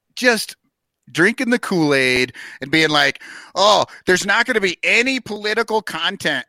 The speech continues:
on Sinclair, on Marquee. There's not gonna be any," look,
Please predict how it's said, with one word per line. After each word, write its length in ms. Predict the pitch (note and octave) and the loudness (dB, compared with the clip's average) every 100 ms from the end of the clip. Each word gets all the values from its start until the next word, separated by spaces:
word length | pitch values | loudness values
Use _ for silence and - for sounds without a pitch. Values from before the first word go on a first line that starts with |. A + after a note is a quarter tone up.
| - | -2
on 300 | D#3 D3+ C#3 | 0 0 -4
Sinclair, 920 | - F3+ D3+ - D3 D3 F3 D#3+ G#2 - | -4 -4 -4 -10 -6 -2 0 0 -2 -8
on 260 | - E3+ D3+ | 0 0 2
Marquee. 600 | D3+ D#3 D#3+ - D#3 E3+ | 0 0 0 -6 -10 -6
There's 240 | C3+ A#2 D3 | -4 -4 -2
not 180 | F3+ | 0
gonna 140 | G3 F#3+ | 0 -2
be 160 | F3 | -2
any," 160 | E3 F3+ F3+ - - - - | -4 -6 -10 -16 -20 -20 -18
look, 260 | C4 D4+ | -2 0